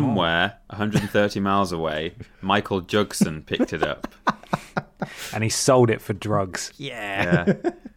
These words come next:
Speaker 2: What are the
Speaker 1: Or
Speaker 2: odds
Speaker 1: garlic.
Speaker 2: that Michael
Speaker 1: No.
Speaker 2: Johnson's balloon should be picked up by someone with almost the same name as him?
Speaker 1: Michael Monson.
Speaker 3: <laughs> There we
Speaker 1: Well, that
Speaker 3: go.
Speaker 1: was wonderful.
Speaker 3: That's my little
Speaker 1: Thank you,
Speaker 3: thing.
Speaker 1: Michael.
Speaker 3: Thank you.
Speaker 2: That was a lovely little trip down,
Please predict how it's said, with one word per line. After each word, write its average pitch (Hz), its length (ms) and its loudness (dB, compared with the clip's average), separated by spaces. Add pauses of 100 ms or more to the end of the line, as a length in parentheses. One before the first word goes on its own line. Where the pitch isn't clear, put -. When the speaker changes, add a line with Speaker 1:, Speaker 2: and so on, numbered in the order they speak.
(320)
Speaker 2:
What 113 140 4
are 85 40 2
the 95 160 2
Speaker 1:
Or 95 60 6
Speaker 2:
odds 98 80 6
Speaker 1:
garlic. 110 380 4
Speaker 2:
that 87 220 -4
Michael 98 360 -2
Speaker 1:
No. 95 80 -6
Speaker 2:
Johnson's 92 580 -2
balloon 87 460 -2
should - 180 -10
be 87 100 -6
picked - 320 -8
up 90 200 -4
by 82 160 -4
someone 82 400 -6
with 80 240 -8
almost 90 580 -4
the - 60 -14
same 87 400 -4
name 82 320 -6
as 73 120 -8
him? 73 300 -12 (380)
Speaker 1:
Michael 127 400 -6
Monson. 104 840 -6
Speaker 3:
<laughs> - 60 -20 (1300)
There 127 120 -2
we 110 80 0
Speaker 1:
Well, 117 100 2
that 117 80 6
Speaker 3:
go. 113 60 4
Speaker 1:
was 107 120 -4
wonderful. 95 400 -6
Speaker 3:
That's - 220 -2
my 110 120 2
little 107 180 0
Speaker 1:
Thank 123 220 2
you, 110 60 0
Speaker 3:
thing. 98 80 -2
Speaker 1:
Michael. 104 500 -2 (140)
Speaker 3:
Thank 95 320 0
you. 92 100 6
Speaker 2:
That 85 60 8
was 90 120 4
a 95 60 -4
lovely 95 320 -4
little 92 200 -8
trip - 420 -6
down, 78 440 -4